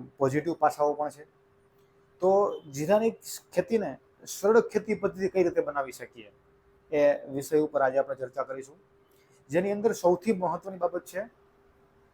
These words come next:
વાવેતરની પદ્ધતિ. અને વાવેતર જ્યારે તમે કરી લ્યો પછી સૌથી મહત્વનો ભાગ છે પિયત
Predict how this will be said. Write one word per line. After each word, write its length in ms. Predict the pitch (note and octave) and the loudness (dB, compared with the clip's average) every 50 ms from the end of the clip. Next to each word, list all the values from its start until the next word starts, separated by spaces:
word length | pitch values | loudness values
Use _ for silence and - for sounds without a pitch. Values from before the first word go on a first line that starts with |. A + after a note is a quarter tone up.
| _ _ _ _ - | _ _ _ _ 0
વાવેતરની 680 | C3+ C3+ C#3 D3 E3+ F#3 F#3 F#3 F#3+ F3 F3+ F#3 E3+ | 6 6 6 8 6 4 4 4 2 2 2 0 -6
પદ્ધતિ. 460 | - - D#3 C#3+ D3 D3+ - G3 A3 - _ _ _ _ _ _ _ _ _ _ _ _ - | -4 -2 -2 -2 -2 -4 -14 -18 -20 -20 _ _ _ _ _ _ _ _ _ _ _ _ -2
અને 160 | D#3 D#3 D#3+ | 0 0 2
વાવેતર 460 | C#3 C3+ C#3 D3+ F3 F3 F3 G3 F#3+ | 4 4 6 6 6 6 4 0 -4
જ્યારે 200 | - - E3 E3 | -2 -2 -2 -2
તમે 180 | - E3+ D#3+ D3 | -2 -6 -8 -8
કરી 180 | - D#3 D3+ D3+ | -10 -10 -10 -6
લ્યો 200 | D#3+ D#3 D#3 D3+ | -4 -4 -4 -4
પછી 280 | - D3+ C3+ - C#3+ | -4 -6 -10 -10 -10
સૌથી 340 | B2 C#3 C#3 C#3+ C#3 - F3+ | -6 -4 -4 -4 -2 -4 -8
મહત્વનો 400 | D#3+ D#3 D3 C#3 C#3 C#3+ C#3 C3+ | -8 -6 -6 -6 -6 -6 -6 -4
ભાગ 200 | C3 C3 B2+ C3 | -2 -2 -2 -4
છે 100 | - B2+ | -6 -16
પિયત 300 | - _ - C3 C3 C3 | -20 _ -8 -8 -8 -8